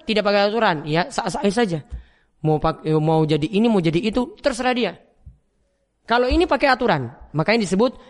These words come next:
salimun. Itu maksudnya kata salim. Selamat. Selamat maksudnya apa? Tadi berpola.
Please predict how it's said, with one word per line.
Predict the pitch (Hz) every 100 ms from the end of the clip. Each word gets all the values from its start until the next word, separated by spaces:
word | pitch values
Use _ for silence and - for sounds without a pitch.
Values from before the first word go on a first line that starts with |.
| -
salimun. | - 202 202 233 240 240 240 196 190 185 196 190 123 - 156
Itu | 196
maksudnya | 170 180 208
kata | 185 175
salim. | 226 151 107 - _ _ _ _ _ _ _ _ _ _
Selamat. | - 226 285 190 - - _ _
Selamat | - 190 247 233
maksudnya | 220 285
apa? | 285 -
Tadi | 247 226 -
berpola. | 165 202 269 262